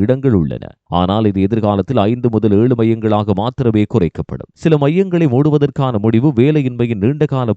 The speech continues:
போக்குகளின் அடிப்படையிலானது. வெள்ளிக்கிழமை கண்டோன் வெளியிட்ட அறிக்கையின்படி, தற்போதுள்ள வேலைவாய்ப்பு மைய உட்கட்டமைப்பு ஐந்து வீதம் வரை வேலையின்மை விகிதங்களை கையாள வடிவமைக்கப்பட்டுள்ளது.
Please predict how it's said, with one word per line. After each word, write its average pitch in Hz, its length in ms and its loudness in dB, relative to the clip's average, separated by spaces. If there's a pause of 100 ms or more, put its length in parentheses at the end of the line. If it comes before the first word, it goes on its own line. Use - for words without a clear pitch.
போக்குகளின் 117 600 0
அடிப்படையிலானது. 80 800 -2 (240)
வெள்ளிக்கிழமை 110 560 2 (120)
கண்டோன் 113 400 0
வெளியிட்ட 110 380 0
அறிக்கையின்படி, 107 560 -2 (260)
தற்போதுள்ள 165 560 0
வேலைவாய்ப்பு 135 580 0
மைய 117 240 2
உட்கட்டமைப்பு 131 600 0 (120)
ஐந்து 135 260 0
வீதம் 120 240 0
வரை 139 240 2
வேலையின்மை 131 540 2
விகிதங்களை 123 500 -2
கையாள 131 480 0
வடிவமைக்கப்பட்டுள்ளது. 104 1000 -2